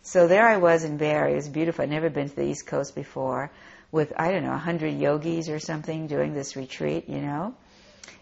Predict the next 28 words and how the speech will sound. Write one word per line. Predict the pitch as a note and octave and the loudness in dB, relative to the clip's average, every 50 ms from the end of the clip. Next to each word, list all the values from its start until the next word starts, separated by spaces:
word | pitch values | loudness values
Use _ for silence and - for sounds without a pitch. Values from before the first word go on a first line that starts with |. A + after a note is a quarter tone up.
| _ _ | _ _
And | E3 E3 E3 | -2 0 0
we | E3 D#3 | 0 -2
start | - - - F#3 F#3 G#3+ A#3 - | -4 -2 2 4 4 4 4 2
this | G#3+ F#3 - - | -2 -4 -2 -6
retreat. | E3+ D#3 - - F3+ D#3+ | -8 -8 -4 -2 -2 0
In | D#3 D3+ | 0 -2
the | D3 D3 | -4 0
very | D3+ E3 F3+ A3 B3+ | 2 4 4 4 2
first | B3+ - - G3 F#3 F#3 - - | 0 0 -4 -4 -4 -4 -6 -10
week, | F#3 F#3 F#3+ G3 E3 C#3 C#3 - B2+ - _ - - - _ _ _ _ | -6 -2 0 0 0 0 0 -4 -8 -12 _ -20 -20 -20 _ _ _ _
I | - F3+ | -2 0
had | F#3 | 0
an | F3+ E3+ E3+ | 0 -2 -2
interview | - F3+ F#3 G3 G3+ F3 E3+ D3+ D3+ D3 | -2 -2 -2 -2 -2 -2 -2 0 0 0
with | D3+ D3 - - | -2 -4 -6 -4
Jack | - D#3+ D3+ D3+ D3+ - | -2 0 0 0 -2 -4
Kornfield. | - - E3 D#3 D#3+ E3 - - - A#2 A2 | -6 -6 -4 -4 -4 -6 -6 -6 -4 -4 -4
And | - D3 | -4 -6
I | D3+ | -6
remember | D#3 E3 F3 G3+ A3+ | -6 -6 -4 -4 -6
going | G#3 F#3 F3+ F3 F3+ F3 | -2 -2 -2 -2 -2 -4
to | E3+ E3+ | -6 -6
him | E3 D#3 | -6 -6
and | D3+ D3 | -6 -6
I | D3 D3 | -6 -6
said, | - - D3 C#3+ | -8 -10 -12 -10
"Jack, | - D#3+ D#3 D#3 D#3+ E3 - E3+ | -8 -6 -6 -4 -6 -6 -8 -12
<laughs> | - | 2